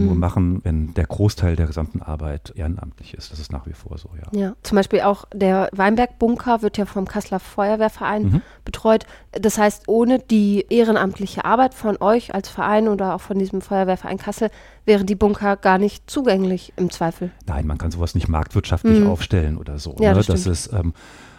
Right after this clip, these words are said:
Speaker 1: und wir wollen das auch gar nicht, ne? Deswegen, wir verstehen uns ja tatsächlich als gemeinnützige Institution eben auch, ähm, im Kulturbereich, im, im Vermittlungsbereich und im Kulturbereich. Und wir sind kein Touristikunternehmen oder so und wollen auch,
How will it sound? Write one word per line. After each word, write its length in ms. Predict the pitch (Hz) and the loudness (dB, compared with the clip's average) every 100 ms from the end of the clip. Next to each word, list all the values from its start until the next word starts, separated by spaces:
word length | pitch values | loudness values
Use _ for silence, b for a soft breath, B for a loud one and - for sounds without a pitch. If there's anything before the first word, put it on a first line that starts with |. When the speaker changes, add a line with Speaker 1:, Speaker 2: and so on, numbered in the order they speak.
| B - | B -4
Speaker 1:
und 160 | 98 | 2
wir 100 | 98 | 2
wollen 180 | 87 101 | 4 4
das 140 | 101 | 2
auch 140 | - - | -2 -6
gar 180 | 76 69 | -8 -6
nicht, 240 | 73 - | -6 0
ne? 200 | 95 156 | 0 0
Deswegen, 320 | - - 92 87 | -2 -4 -2 0
wir 80 | |
verstehen 260 | - - 107 | 0 2 2
uns 120 | 120 | 4
ja 80 | 117 | 2
tatsächlich 420 | 104 - 107 101 | -2 -2 -4 -2
als 160 | 107 - | -4 -2
gemeinnützige 840 | 92 90 104 104 - 104 104 104 - | -2 2 2 2 -2 0 2 0 0
Institution 720 | 107 - 101 - 107 104 113 | -4 -2 -6 -4 -2 0 0
eben 260 | 107 104 104 | 0 -4 -4
auch, 520 | 101 98 95 - - | -4 -4 -6 -12 -4
ähm, 180 | 98 104 | -2 -2
im 140 | 90 | -4
Kulturbereich, 840 | - 98 - 127 139 123 123 135 113 | -2 -2 0 0 0 -2 -2 -2 -2
im, 260 | 95 101 | -2 -2
im 160 | 104 90 | -2 -2
Vermittlungsbereich 920 | 98 98 - 135 123 120 104 107 - | 2 0 0 -4 -2 -4 -2 -2 -4
und 120 | 110 | -6
im 80 | 101 | -6
Kulturbereich. 760 | - 95 107 117 104 104 107 - B B B | -4 -2 -2 -2 -2 -2 -2 -6 B B B
Und 140 | - 92 | -4 -2
wir 80 | 90 | 0
sind 100 | 98 | 2
kein 160 | 95 | 0
Touristikunternehmen 920 | 85 90 - - 95 78 71 69 76 | 2 0 0 -4 -4 -4 -4 -4 -6
oder 220 | 85 80 78 | -8 -10 -8
so 200 | 85 95 | -6 -4
und 160 | 90 | -4
wollen 180 | 90 87 | -2 -2
auch, 180 | 92 - | -4 -8